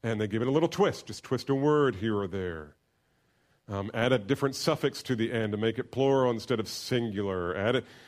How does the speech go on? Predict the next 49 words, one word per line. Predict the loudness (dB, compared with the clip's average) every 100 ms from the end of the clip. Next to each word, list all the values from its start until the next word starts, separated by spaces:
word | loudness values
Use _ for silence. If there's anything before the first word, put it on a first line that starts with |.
| -6
you | 0
know, | 2
I | 4
don't | 4
know. | 2 2
We | 2 0
can | 0
do | 2
all | 2
kinds | 0 0 2 2 0
of | 0
things | -2 0
with | -4
scripture | -4 -6 -2 -2
to | 0
get | 0
it | 0
to | -4
say | 0 2
what | 2
we | 0
want | 2 2
it | 0
to | -4
say. | -6 -4 -4 -6 -12 -20 _ _ _ _ _ _ _ _ _ _ _ _ _ _ _ _ _ _ -4
And | 0
that's | 0
what | 0
they | 0
did | 2 2
with | 2 -2 -4 -12 _ _ -4
Deuteronomy | -2 0 0 -2
twenty-four, | -2 -2 -2 -2
one | -2
through | -2 -4
four. | -2 -2 -4 -10 _ _ _ _ _
So | 0 2
let's | 4 4 4
understand | 2 2 2 4 2
that | -2
the |
Pharisees' | 0 4 4 2 0 0
rebuttal | 0 2 2 2
here, | 2
let's | 2 2
understand | 0 2 4 4
what | 4
it |
was. | 4 2 0